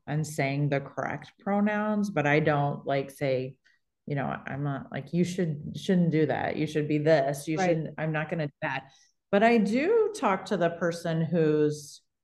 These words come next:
Speaker 1: the recipient, rec-, reciprocant of that. If, uh,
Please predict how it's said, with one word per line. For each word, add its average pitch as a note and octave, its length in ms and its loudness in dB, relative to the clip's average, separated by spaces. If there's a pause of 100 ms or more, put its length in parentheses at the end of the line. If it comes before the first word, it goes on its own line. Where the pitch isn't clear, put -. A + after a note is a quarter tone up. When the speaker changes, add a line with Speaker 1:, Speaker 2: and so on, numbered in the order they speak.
(220)
Speaker 1:
the E3+ 100 2
recipient, E3 920 0 (140)
rec-, D#3+ 440 -2
reciprocant E3+ 720 -2
of C#3+ 180 -4
that. F2 400 -6 (320)
If, E3+ 300 6 (2500)
uh, - 80 -8